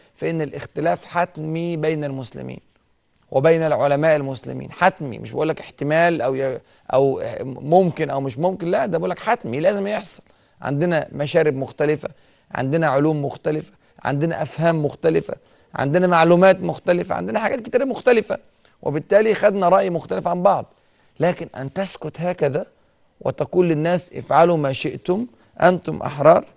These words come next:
فهذا حقيقة لا أتخيله في مثل هذه الظروف. احنا دلوقتي يا اخوانا قدام قضية في غاية الخطورة.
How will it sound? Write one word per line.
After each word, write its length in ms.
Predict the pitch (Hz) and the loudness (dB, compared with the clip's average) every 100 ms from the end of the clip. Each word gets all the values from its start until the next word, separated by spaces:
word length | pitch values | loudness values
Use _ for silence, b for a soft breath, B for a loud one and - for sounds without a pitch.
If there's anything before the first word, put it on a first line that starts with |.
| b b | b b
فهذا 360 | - 131 156 139 | -8 2 2 2
حقيقة 540 | - 127 151 - - | -4 -8 -8 -6 -2
لا 300 | 147 131 147 | -2 2 2
أتخيله 520 | 143 127 - 127 135 123 | 2 -6 -2 0 0 -2
في 120 | 123 | -4
مثل 280 | 135 135 123 | -6 -4 0
هذه 380 | 127 120 120 120 b b b b b - | 0 0 -4 -6 b b b b b 4
الظروف. 580 | 147 120 120 110 - - _ _ _ _ _ _ _ _ _ b b b b - | 4 4 -2 -2 -6 -18 _ _ _ _ _ _ _ _ _ b b b b -2
احنا 200 | 175 196 | 0 0
دلوقتي 400 | 156 180 185 143 | 2 2 2 -2
يا 140 | 113 - | -12 -10
اخوانا 360 | 123 143 165 160 | -8 -4 -2 -2
قدام 400 | 131 120 160 156 - | -4 -2 -2 -2 -6
قضية 500 | 127 120 160 156 147 | -8 -4 -4 -2 -6
في 300 | - 135 127 | -6 -6 -6
غاية 340 | 113 143 151 135 | 0 2 2 -2
الخطورة. 440 | - 123 131 113 | -12 -10 -8 -8